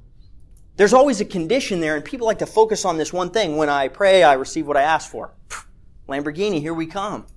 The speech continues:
And that's not it. It, now, if I am walking in the Holy Spirit, and God lays on me that I need a Lamborghini,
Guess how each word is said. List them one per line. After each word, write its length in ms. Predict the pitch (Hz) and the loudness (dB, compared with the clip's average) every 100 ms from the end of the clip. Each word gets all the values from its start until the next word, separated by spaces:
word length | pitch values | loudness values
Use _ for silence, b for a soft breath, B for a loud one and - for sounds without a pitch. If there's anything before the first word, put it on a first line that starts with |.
| - - | -20 -20
And 580 | - - - - - | -20 -20 -20 -20 -6
that's 220 | 208 220 226 | -4 -4 -2
not 220 | 220 226 | 0 0
it. 360 | 320 202 - - - _ _ - - - - | 0 -4 -8 -20 -20 _ _ -20 -20 -20 -4
It, 220 | 202 226 226 | 6 6 6
now, 300 | 220 156 - - - | 2 0 -6 -14 -6
if 160 | 185 - | -6 0
I 440 | 180 233 269 220 165 | 2 2 0 -4 -6
am 200 | 156 120 | -8 -4
walking 640 | 147 185 220 190 135 - | 0 2 0 -4 -8 -6
in 140 | 185 202 | -2 0
the 100 | 147 | -2
Holy 320 | 175 196 170 | -2 -2 -4
Spirit, 600 | - - 175 240 123 - - - - - | -6 -8 -4 -2 -2 -6 -20 -20 -14 -6
and 260 | 180 139 | -6 -4
God 340 | 131 185 220 147 | -2 2 2 2
lays 520 | 143 170 226 262 208 | -2 2 2 2 0
on 200 | 208 170 | 0 0
me 160 | 202 170 | -4 -4
that 120 | 147 | -4
I 140 | 185 | -4
need 200 | 226 214 | -4 0
a 40 | 143 | 0
Lamborghini, 920 | 123 175 202 175 151 233 196 123 | -2 -6 -6 -6 -4 -4 -4 -6